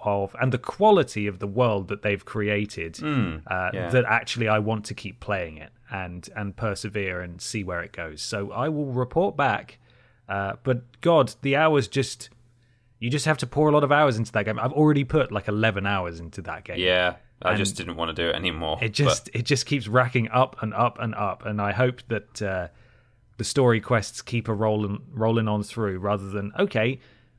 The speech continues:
Speaker 1: I've got the equivalent of the Spider-Man games where it's like, "I've got some time to kill. I should go on patrol."
Speaker 2: Yeah.
Speaker 1: Where it's like, "Okay, now go do side quests for twelve hours." No, I don't want to. I really don't want to do that. Please let me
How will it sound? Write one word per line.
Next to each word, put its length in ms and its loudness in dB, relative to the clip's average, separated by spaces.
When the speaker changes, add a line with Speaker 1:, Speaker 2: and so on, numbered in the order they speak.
Speaker 1:
I've 140 2
got 240 2
the 80 6
equivalent 400 2
of 220 -6
the 100 -2
Spider-Man 520 2
games 220 -8
where 60 -10
it's 80 -8
like, 100 -4
"I've 100 0
got 120 0
some 140 -4
time 260 2
to 80 -6
kill. 240 -4
I 60 0
should 160 -4
go 160 4
on 100 2
patrol." 640 0
Speaker 2:
Yeah. 460 4
Speaker 1:
Where 60 2
it's 120 0
like, 200 2
"Okay, 200 4
now 180 4
go 140 4
do 140 0
side 340 4
quests 300 2
for 160 -4
twelve 400 2
hours." 440 0
No, 300 -4
I 80 -4
don't 240 -4
want 200 -8
to. 100 -12
I 40 0
really 440 4
don't 220 -2
want 160 0
to 80 -4
do 220 4
that. 260 0
Please 280 0
let 160 0
me 220 -8